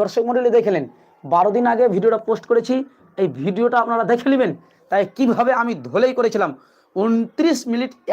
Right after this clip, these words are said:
এক সেকেন্ডের ভিডিও আছে, সেটা আপনারা দেখবেন, তাকে কিভাবে ধোলাই করেছিলাম, ইতিহাসের তাকে সেরা ধোলাই করেছিলাম, ভিডিওটা দেখে নেবেন। যাই হোক, আমার মনে হচ্ছে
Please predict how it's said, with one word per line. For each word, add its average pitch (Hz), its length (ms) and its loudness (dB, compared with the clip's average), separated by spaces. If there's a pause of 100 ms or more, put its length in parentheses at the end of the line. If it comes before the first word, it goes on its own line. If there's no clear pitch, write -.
এক - 240 -8
সেকেন্ডের 226 520 -2
ভিডিও 214 300 0
আছে, 202 160 -2 (420)
সেটা 214 280 -4
আপনারা 214 220 -2
দেখবেন, 240 380 0 (360)
তাকে 196 220 0 (540)
কিভাবে 208 320 0
ধোলাই 208 280 0
করেছিলাম, 190 440 -2 (360)
ইতিহাসের 262 540 -2
তাকে 233 160 -2
সেরা 240 300 -2
ধোলাই 196 300 -2
করেছিলাম, 175 380 -2 (340)
ভিডিওটা 180 360 0 (300)
দেখে 165 220 -2
নেবেন। 143 200 -4 (480)
যাই 240 200 4
হোক, 262 100 4 (640)
আমার 294 200 4
মনে 285 240 2
হচ্ছে 277 260 -2